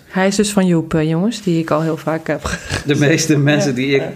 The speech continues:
Speaker 2: te-, die ik zie, en zeker als ik ze de eerste keer zie, die schrijven met hun Bert. En dat is gewoon echt heel onhandig om te doen. Dus ik denk dat ik een speciaal boekje maak voor makers,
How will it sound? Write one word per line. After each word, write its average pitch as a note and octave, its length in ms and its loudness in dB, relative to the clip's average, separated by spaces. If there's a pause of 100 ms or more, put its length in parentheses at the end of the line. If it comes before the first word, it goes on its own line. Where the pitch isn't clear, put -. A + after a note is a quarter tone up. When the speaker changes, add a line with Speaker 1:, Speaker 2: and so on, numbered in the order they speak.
(240)
Speaker 2:
te-, D3 320 2
die B2+ 160 2
ik B2+ 120 0
zie, C#3 200 2
en A#2 80 0
zeker A#2+ 220 0
als A2 120 -2
ik - 60 -8
ze A#2 100 0
de G#2+ 80 0
eerste B2 220 0
keer A#2+ 180 0
zie, A#2 180 -2
die G#2 120 0
schrijven A#2+ 360 2
met G#2+ 120 2
hun G2 180 2
Bert. E2+ 300 0 (1200)
En G2+ 100 2
dat G#2+ 160 2
is G#2+ 100 -4
gewoon G#2+ 220 0
echt G#2 160 -2
heel G#2 160 4
onhandig G2+ 440 0
om F2 100 -2
te F2 80 -6
doen. F2+ 120 -2
Dus F2+ 120 -2
ik G2 120 -2
denk B2 200 2
dat A2+ 100 2
ik G2+ 120 -4
een F#2 360 -2
speciaal G#2 360 0
boekje A#2+ 260 2
maak G#2 300 0
voor F2+ 140 0
makers, G#2 540 0